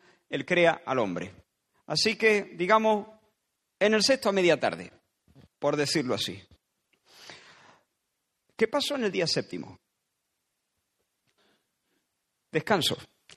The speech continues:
Dios creó al hombre en el día sexto cuando todo lo demás estaba hecho. Después de crear al hombre, Dios no hizo nada. Cuando digo el hombre, Adán y Eva, ¿no?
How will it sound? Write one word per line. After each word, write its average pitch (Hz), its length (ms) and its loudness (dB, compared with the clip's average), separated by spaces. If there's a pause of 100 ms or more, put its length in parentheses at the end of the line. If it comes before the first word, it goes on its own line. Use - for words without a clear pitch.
(280)
Dios 262 360 10
creó 269 380 8
al 214 100 6
hombre 220 300 4
en 180 80 4
el 175 140 4
día 262 180 4
sexto - 840 2 (360)
cuando 226 960 6
todo 320 260 6
lo 320 120 6
demás 269 580 6
estaba 247 420 6
hecho. 139 440 0
Después 190 400 2
de 233 80 6
crear 220 220 6
al 214 100 0
hombre, 262 280 2
Dios 220 160 2
no 220 120 2
hizo 175 200 -2
nada. 131 200 -6 (1200)
Cuando 110 180 -14
digo 131 180 -4
el 135 60 0
hombre, 143 440 -4 (380)
Adán 123 220 -8
y 147 120 -2
Eva, 151 180 -2
¿no? 170 180 -12